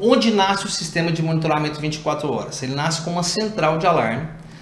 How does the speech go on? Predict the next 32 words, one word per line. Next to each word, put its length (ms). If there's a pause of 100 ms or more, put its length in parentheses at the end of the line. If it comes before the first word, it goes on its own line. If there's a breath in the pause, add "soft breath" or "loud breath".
(200 loud breath)
Essa 200
central 420
ela 140
é 40
monitorada 580
através 440
de 60
linha 180
telefônica, 680
que 140
hoje 340
cada 260
dia 180
é 20
mais 160
escasso, 640 (400 loud breath)
G 320
P 60
R 380
S, 280
que 80
seria 220
um 40
chip 340
quatro 320
G 340 (160)
que 60
a 60
Tecnoseg 580
mesmo 240
fornece, 640 (160)
e 400